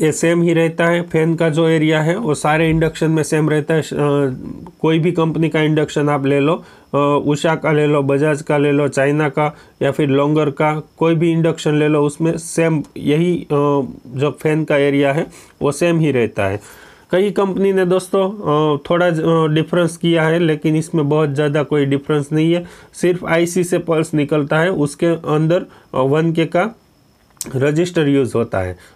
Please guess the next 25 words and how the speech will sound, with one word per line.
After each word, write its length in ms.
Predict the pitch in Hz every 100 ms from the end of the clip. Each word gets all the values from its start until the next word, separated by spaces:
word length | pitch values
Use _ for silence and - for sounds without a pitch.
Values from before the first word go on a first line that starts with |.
| -
वन 240 | 131 175
के 160 | 175 175
के 120 | 180
माध्यम 480 | 165 160 147 165 160
से 200 | - 156
जो 100 | 143
है 140 | 139
दोस्तों 420 | 143 147 143 190 226
ट्रांजिस्टर 520 | 147 147 156 156 143
को, 160 | 127
अ, 120 | 185 - - - 143
पल्स 500 | 143 135 156 160 170
मिलता 280 | 160 165
है, 120 | 165 180
ट्रांजिस्टर 600 | - 147 151 160 160 147
हमारा 300 | 143 143 165
वर्क 400 | 277 135 147 131
करता 300 | 127 117 113
है। 140 | 98 101 - - -
अभी 300 | 143 160 214
इसके 240 | 208 - 202
अंदर 300 | 196 196 185
जो 160 | 190
है 120 | 190
दोस्तों 420 | 185 185 185 196